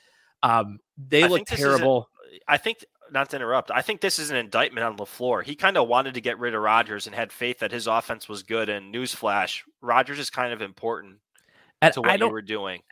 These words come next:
Speaker 1: Uh, yeah, he's, like, all they had. And they also, you know, they don't have any good receivers. They got all young guys. Like, I, the only thing you could say is that it's a transition year and they're just trying to figure some things out. But even that,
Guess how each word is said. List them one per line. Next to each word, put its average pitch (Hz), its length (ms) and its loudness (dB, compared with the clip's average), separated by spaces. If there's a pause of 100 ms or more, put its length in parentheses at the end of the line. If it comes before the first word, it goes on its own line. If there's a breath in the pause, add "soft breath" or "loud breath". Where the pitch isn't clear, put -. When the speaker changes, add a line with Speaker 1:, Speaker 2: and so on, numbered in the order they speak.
(100)
Speaker 1:
Uh, - 80 -14
yeah, 202 720 -4
he's, 190 260 -4
like, 226 120 -6
all 220 140 -6
they 220 120 -2
had. 233 220 -4
And 185 120 -4
they 196 60 -4
also, 247 560 2 (420 soft breath)
you 196 80 -2
know, 190 200 0
they 175 120 4
don't 170 260 2
have 226 160 0
any 220 140 0
good 202 160 6
receivers. 175 500 -2
They 160 60 -4
got 147 120 -2
all 175 120 2
young 160 300 0
guys. 165 420 -2
Like, 147 160 -4
I, 156 160 2 (100)
the 165 120 2
only 220 140 0
thing 240 180 -4
you 233 100 0
could 190 180 -2
say 185 240 2
is 165 100 0
that 160 120 0
it's 143 120 -6
a 143 60 0
transition 131 640 -2
year 110 160 -4
and 107 80 -6
they're 110 80 -6
just 120 180 -8
trying 123 160 -8
to 107 60 -6
figure 117 280 -4
some 113 180 -10
things 123 280 -6
out. 135 200 0
But 156 120 -6
even 196 240 -4
that, 110 320 -4